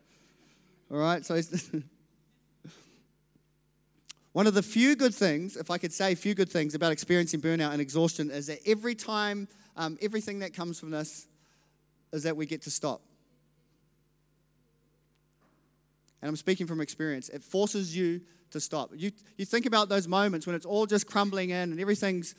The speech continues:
everything just feels too much. It's overwhelmed. You feel like running. Everything's going, but, but it actually gives you the time to stop and actually forces you to stop.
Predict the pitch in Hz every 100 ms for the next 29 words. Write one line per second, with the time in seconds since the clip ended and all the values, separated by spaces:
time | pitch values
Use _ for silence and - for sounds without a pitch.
0 | _ _ _ _ _ _ 220 233 226 220
1 | 190 180 - 175 156 - 208 214 208 214
2 | 175 - 180 202 196 185 202 196 180 202
3 | 202 165 180 214 214 208 202 196 - -
4 | - 208 208 208 196 185 190 175 165 175
5 | - _ - 156 190 - 220 165 180 180
6 | 175 156 - 151 147 131 151 139 175 202
7 | 220 - 196 226 220 165 156 127 - 165